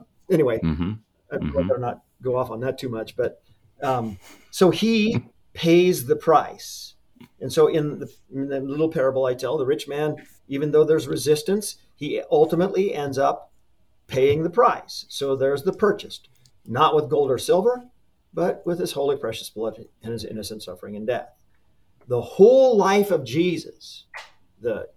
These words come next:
Speaker 1: his active and his, and his passive obedience is the price that God im-, paid, that God paid. God loved the world that he gave his son. So there's the payment kind of language. He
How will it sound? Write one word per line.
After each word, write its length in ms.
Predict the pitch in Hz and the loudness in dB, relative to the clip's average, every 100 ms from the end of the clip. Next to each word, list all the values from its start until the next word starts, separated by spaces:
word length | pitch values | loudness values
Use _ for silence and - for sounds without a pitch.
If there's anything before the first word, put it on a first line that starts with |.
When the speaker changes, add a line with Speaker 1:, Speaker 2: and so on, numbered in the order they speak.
| - _ | -20 _
Speaker 1:
his 220 | - 117 - | -6 -6 -2
active 400 | 160 - - 165 | -2 0 0 0
and 100 | 165 | 0
his, 160 | 151 - | -2 -4
and 220 | - 139 | -6 -6
his 120 | 135 | -6
passive 400 | - 151 160 156 | -6 -4 -4 -2
obedience 800 | 147 135 147 147 110 113 - - _ _ | -4 -4 -6 -6 -8 -10 -12 -18 _ _
is 500 | 143 147 147 131 123 _ _ _ - | 0 2 2 0 -8 _ _ _ -10
the 200 | 123 151 - | -2 -2 -4
price 800 | - - 175 117 120 - - - _ _ _ _ - | -4 4 6 4 0 -6 -10 -12 _ _ _ _ -6
that 260 | 139 - | -4 0
God 400 | 170 180 202 175 | 4 6 6 4
im-, 140 | 120 101 | 0 -8
paid, 300 | 101 50 - _ | -12 -14 -16 _
that 220 | - 139 - | -4 -4 0
God 300 | 175 214 - | 0 0 -2
paid. 260 | - 101 | -10 -8
God 480 | 147 156 160 165 165 - _ _ - | 4 6 8 6 2 -6 _ _ 2
loved 260 | 151 143 | 4 4
the 60 | 143 | 6
world 220 | 151 151 | 6 6
that 100 | 151 | 4
he 60 | 151 | 2
gave 440 | 127 156 139 135 | 6 6 6 2
his 180 | 127 - | -2 -4
son. 240 | 127 98 | -8 -8
So 260 | - 113 113 | -6 -4 -2
there's 340 | 117 135 139 | 0 0 0
the 80 | 143 | -2
payment 500 | 147 151 151 117 - _ - | -2 -4 -2 -6 -10 _ -16
kind 160 | 107 | -14
of 120 | 90 - _ | -14 -18 _
language. 560 | 117 107 101 98 - - _ _ _ _ | -16 -14 -14 -18 -20 -20 _ _ _ _
He 240 | 120 120 | -14 -14